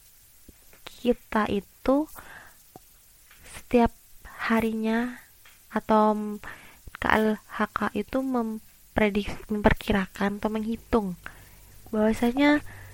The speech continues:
penduduk di Indonesia itu setiap orangnya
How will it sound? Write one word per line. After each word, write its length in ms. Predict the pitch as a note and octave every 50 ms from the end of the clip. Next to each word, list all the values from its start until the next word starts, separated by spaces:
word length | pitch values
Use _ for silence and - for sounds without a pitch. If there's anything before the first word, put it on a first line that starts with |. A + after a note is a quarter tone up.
| - - - - - - - - - - -
penduduk 480 | - A#3 A3+ G#3+ A3+ A3+ G3 A3+ A3 - - - - - - - - - -
di 320 | - A3+ A3+ A3+ A3 G#3+ G#3+
Indonesia 480 | G#3+ G#3 G#3 G#3 G#3 G#3 - G#3 G#3
itu 560 | A#3 G3 G3+ - - A#3+ B3 B3 B3 B3 B3+ B3
setiap 400 | - - - - G3+ G3 - -
orangnya 720 | G3+ F#3+ G3 G3 G3 G3 G#3 G#3+ A3 A3+ A3+ A3+ A3+ A3+